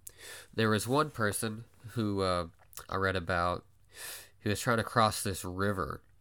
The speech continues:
and the ferry, uh, dr-, the ferry refused him service.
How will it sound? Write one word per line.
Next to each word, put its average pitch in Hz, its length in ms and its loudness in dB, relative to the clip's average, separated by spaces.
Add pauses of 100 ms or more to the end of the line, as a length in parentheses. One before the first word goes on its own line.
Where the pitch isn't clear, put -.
(580)
and 98 440 2
the 90 100 -4
ferry, 107 680 2 (1200)
uh, 87 340 0 (800)
dr-, - 140 -10 (540)
the 101 140 -2
ferry 110 380 2
refused 98 500 0
him 87 140 -4
service. 143 720 0